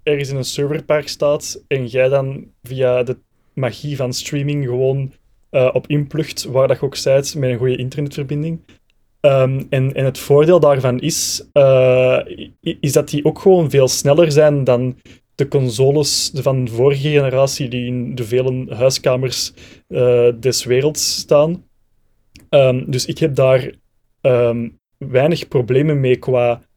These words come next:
ehm, de problemen die opduiken omwille van de, de mindere kracht van die consoles. Eh, ik heb nu, denk ik, eh, vijf, zes, zeven uur gespeeld. Het is niet heel lang natuurlijk om zo'n oordeel te vellen, maar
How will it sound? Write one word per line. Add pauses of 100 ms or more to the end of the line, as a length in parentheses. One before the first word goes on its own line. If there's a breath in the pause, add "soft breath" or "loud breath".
(300)
ehm,
de
problemen
die
opduiken
omwille
van
de,
de
mindere
kracht
van
die
consoles. (520 soft breath)
Eh,
ik
heb
nu,
denk
ik, (100)
eh, (100)
vijf,
zes,
zeven
uur
gespeeld. (260)
Het
is
niet
heel
lang
natuurlijk
om
zo'n
oordeel
te
vellen,
maar